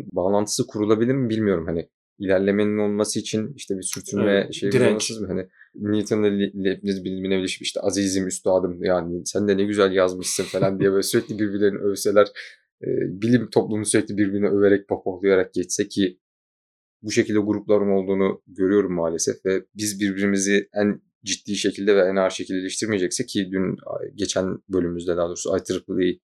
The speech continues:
Speaker 2: Evet.
Speaker 1: e, Code of Ethic'te
Speaker 2: Code of
Speaker 1: dedik
Speaker 2: Ethics,
Speaker 1: yani
Speaker 2: evet.
Speaker 1: dürüst bir şekilde, e,
Speaker 2: Tabii.
Speaker 1: eleştiriye açık olmak, hatta eleştiri istemek diyor yani.
Speaker 2: İstemek, evet.
Speaker 1: Hani siz belki bir otorite olarak kabul edilmiş olabilirsiniz. Kimse sizi eleştirmeyebilir. Benim anladığım oradan o.
Speaker 2: Evet, öyle, öyle.
Speaker 1: Ama kesinlikle sizin eleştiri istemeniz lazım. Çünkü siz işte her şeyi her açısıyla görebilecek
Speaker 2: Tabii
Speaker 1: kişi
Speaker 2: gö-,
Speaker 1: değilsiniz.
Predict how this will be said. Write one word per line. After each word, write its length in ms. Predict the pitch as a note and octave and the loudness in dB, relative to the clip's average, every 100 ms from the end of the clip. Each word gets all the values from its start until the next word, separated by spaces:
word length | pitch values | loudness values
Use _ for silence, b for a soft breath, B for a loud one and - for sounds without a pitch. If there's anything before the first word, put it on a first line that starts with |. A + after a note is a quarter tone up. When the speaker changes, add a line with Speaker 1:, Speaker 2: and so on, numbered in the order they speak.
| - | -4
Speaker 2:
Evet. 340 | C#3+ A#2+ A#2 - | 0 2 0 -6
Speaker 1:
e, 20 | |
Code 140 | - F#2+ | -6 -4
of 100 | G2 | -4
Ethic'te 80 | G2 | -2
Speaker 2:
Code 160 | A2+ | 2
of 80 | F#2 | 4
Speaker 1:
dedik 100 | F#2 | 2
Speaker 2:
Ethics, 140 | - E2+ | 0 -2
Speaker 1:
yani 160 | E2 E2 | 0 -2
Speaker 2:
evet. 80 | F2+ | -2
Speaker 1:
dürüst 260 | G2+ G2 - | -2 -2 -4
bir 60 | |
şekilde, 380 | F#2+ F2+ F#2 G2+ | -4 -2 0 2
e, 140 | A#2 - - | 2 0 -2
Speaker 2:
Tabii. 240 | B2 A#2+ - | 2 2 2
Speaker 1:
eleştiriye 480 | G#2 F#2+ - G2 G#2 | -2 0 -2 2 2
açık 220 | G#2 - | 2 -2
olmak, 300 | A2 A#2 B2 _ _ _ - | 2 2 2 _ _ _ -10
hatta 200 | - A2+ | 0 4
eleştiri 420 | G#2+ G2+ - B2 | 4 4 0 0
istemek 580 | A#2 - G#2 A#2 A#2 - | 0 0 4 4 2 -6
diyor 100 | E2+ | -2
yani. 40 | |
Speaker 2:
İstemek, 480 | E2 - A#2+ A2+ - | 0 2 2 0 -4
evet. 300 | A#2 A2+ G2 - | -2 -2 -4 -6
Speaker 1:
Hani 260 | E2+ E2+ - - F#2 _ - | -4 -6 -8 -12 -12 _ -14
siz 440 | - - G2+ F#2+ G2+ | -4 0 0 0 2
belki 340 | F#2+ G2 G2+ | 2 2 -2
bir 40 | G2 | 0
otorite 400 | G2 G#2+ G2 A2 | 2 0 2 4
olarak 220 | G#2+ G#2 | 4 4
kabul 180 | G#2 G#2 | 2 2
edilmiş 320 | G2+ G#2+ G#2 | 2 0 2
olabilirsiniz. 760 | G#2 G#2 A2+ - A2 C#3 - _ _ | 2 2 0 0 0 0 -2 _ _
Kimse 240 | - G2+ G#2 | -6 -2 0
sizi 320 | - G#2+ G#2 | 0 2 2
eleştirmeyebilir. 640 | G2+ G2 - A2+ A2 G#2+ | 2 0 0 0 0 0
Benim 200 | F#2 F#2+ | 0 2
anladığım 420 | F#2 F#2+ F#2 G2+ - | 0 0 2 2 2
oradan 360 | E2+ E2 E2 | -2 -2 2
o. 20 | C3 | 4
Speaker 2:
Evet, 200 | B2 C3+ | 4 4
öyle, 200 | C3 A2+ | 4 2
öyle. 100 | - | -2
Speaker 1:
Ama 240 | A#2 A#2 | 2 2
kesinlikle 440 | A#2+ A2 B2+ B2 A#2+ | 2 2 2 2 2
sizin 280 | - A2 G#2+ | 2 0 2
eleştiri 400 | G#2+ G#2+ - A#2+ | 2 2 2 0
istemeniz 460 | - G#2+ A#2 A#2 | 2 2 2 0
lazım. 180 | B2+ C3 | 0 -2
Çünkü 160 | B2+ A2+ | -4 -4
siz 260 | - A2 - | -2 -2 -4
işte 340 | - A#2 A2 - | -2 2 2 2
her 140 | G#2+ | -2
şeyi 240 | G2+ A#2 G#2+ | 2 0 2
her 120 | A2 | 2
açısıyla 420 | - - - G#2+ | 2 -2 -2 0
görebilecek 320 | G#2 G#2 G2+ | 4 4 2
Speaker 2:
Tabii 80 | - | -2
Speaker 1:
kişi 140 | A#2+ | 0
Speaker 2:
gö-, 60 | B2 | 0
Speaker 1:
değilsiniz. 180 | A#2+ | 0